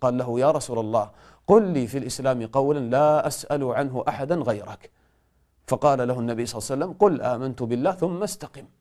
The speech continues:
فنسأل الله تعالى أن يجعلنا من المستقيمين. قال: "إن الذين قالوا ربنا الله ثم استقاموا تتنزل عليهم الملائكة."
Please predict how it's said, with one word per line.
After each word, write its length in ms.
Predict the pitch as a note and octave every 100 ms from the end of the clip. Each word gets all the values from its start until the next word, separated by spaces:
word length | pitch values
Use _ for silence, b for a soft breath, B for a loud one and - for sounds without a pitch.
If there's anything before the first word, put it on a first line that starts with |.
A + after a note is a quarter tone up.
| _ _ _ _ _ _ -
فنسأل 320 | E3+ F3+ B2+
الله 140 | C3+
تعالى 360 | B2+ A#2+ C3+ C3+
أن 160 | C3+
يجعلنا 560 | A#2+ A2 B2+ A#2 B2 C3 b b b
من 120 | - C#3
المستقيمين. 920 | B2 A#2 - A2+ A2 A2 A#2 A2+ G#2+ - b b b b b b b
قال: 200 | A#2+ C#3+
"إن 280 | C#3+ F#3 F3+
الذين 400 | D3+ D3 C#3+ C#3+
قالوا 380 | B2+ C3+ B2+ B2
ربنا 380 | C#3 A#2+ B2+ B2
الله 360 | A#2+ B2 A#2+
ثم 320 | A2+ D#3 D#3+
استقاموا 680 | D#3 - D#3 D#3+ E3 C3+ A#2+ - b b b b -
تتنزل 720 | F#3+ F#3 F3+ G#3+ E3 D#3 E3+
عليهم 680 | D#3 D3 E3 F3 D3 D3 D3+
الملائكة." 1200 | E3+ C#3+ A#2 A#2 A#2+ A#2 A#2 A2 A2+ A#2+ A2+ F2